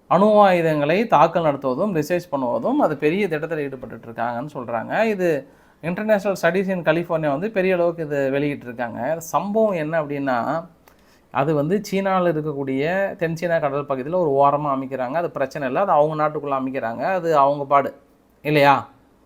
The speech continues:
ஆனா இதே மாதிரி இப்ப நவம்பர் பதினாலாம் தேதி என் பெரு, நாங்க வரைபடத்துல காட்டுறோம்ல, மேல வந்து அமெரிக்கா இருக்கு, கீழே வந்து, அஹ், என் பெரு, ஏன்னா பெருல லிம்பான்னு சொல்லிட்டு capital of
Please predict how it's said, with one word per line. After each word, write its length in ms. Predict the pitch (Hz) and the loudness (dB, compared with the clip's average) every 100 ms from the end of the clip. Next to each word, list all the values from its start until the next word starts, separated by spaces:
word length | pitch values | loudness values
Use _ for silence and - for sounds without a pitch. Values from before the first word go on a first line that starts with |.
| _ _ _ _ | _ _ _ _
ஆனா 720 | 139 165 151 120 156 190 190 - | 6 8 8 6 8 8 4 -2
இதே 640 | 131 139 175 196 208 214 | -4 2 6 8 8 8
மாதிரி 540 | 208 170 131 123 147 180 | 4 4 2 2 0 -2
இப்ப 200 | 160 147 | -2 0
நவம்பர் 540 | 127 143 185 196 185 | 2 2 2 4 4
பதினாலாம் 680 | 160 160 180 185 180 165 147 | 4 0 0 0 2 2 0
தேதி 440 | 127 127 120 156 170 | -2 -4 -4 -4 0
என் 220 | 151 165 | -2 0
பெரு, 220 | 156 151 | -2 -2
நாங்க 300 | 143 135 139 | -2 0 0
வரைபடத்துல 340 | 156 151 147 | 0 -4 -4
காட்டுறோம்ல, 400 | 139 135 139 127 110 - | -4 -4 -2 -4 -6 -8
மேல 300 | 131 147 135 | -2 0 -2
வந்து 180 | 135 | -2
அமெரிக்கா 440 | 131 147 151 143 123 | -4 -2 -2 -2 -6
இருக்கு, 320 | 123 - - _ _ _ _ _ | -6 -12 -20 _ _ _ _ _
கீழே 280 | 175 175 165 | -2 2 4
வந்து, 600 | 143 147 180 170 131 120 117 _ _ _ - | 2 0 0 2 2 -2 -8 _ _ _ -10
அஹ், 260 | 123 127 | -4 -2
என் 280 | 131 147 180 | 2 2 2
பெரு, 420 | 165 165 175 156 | 0 2 2 2
ஏன்னா 280 | 139 156 160 160 | 0 2 0 4
பெருல 600 | 165 196 202 156 226 254 _ _ _ _ _ _ - | 4 6 6 6 2 -2 _ _ _ _ _ _ -6
லிம்பான்னு 520 | 139 175 190 202 202 | 2 4 4 6 4
சொல்லிட்டு 480 | 190 139 117 113 143 | 4 -4 -4 -2 0
capital 380 | 151 165 170 | 0 0 0
of 120 | 160 | 2